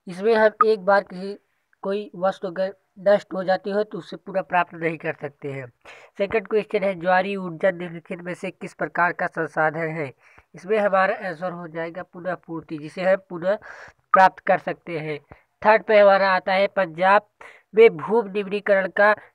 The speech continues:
निम्नलिखित में से मुख्य कारण क्या है? इसमें हमारा answer हो जाएगा अधिक सिंचाई। मित्रों, ये question answer आपके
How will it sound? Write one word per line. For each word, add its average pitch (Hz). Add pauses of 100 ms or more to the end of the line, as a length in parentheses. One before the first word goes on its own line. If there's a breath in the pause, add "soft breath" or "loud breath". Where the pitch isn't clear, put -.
(140)
निम्नलिखित 208
में 190
से 202
मुख्य 180
कारण 180
क्या 180
है? 165 (220)
इसमें 185
हमारा 185
answer 175
हो 165
जाएगा 160 (140)
अधिक 180
सिंचाई। 165 (560 loud breath)
मित्रों, 233 (260 loud breath)
ये 208
question 214
answer 196
आपके 190